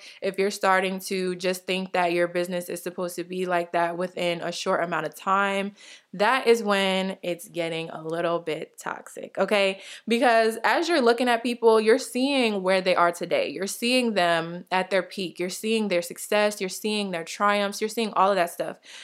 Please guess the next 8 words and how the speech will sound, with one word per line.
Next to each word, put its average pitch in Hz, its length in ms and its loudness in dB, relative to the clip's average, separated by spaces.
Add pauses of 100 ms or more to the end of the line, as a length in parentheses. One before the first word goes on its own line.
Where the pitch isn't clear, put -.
(160)
But 220 180 4
for 233 140 6
whatever 220 360 6
reason, 214 380 0
you 202 120 0
don't 208 260 -2
think 220 180 0
about 160 540 2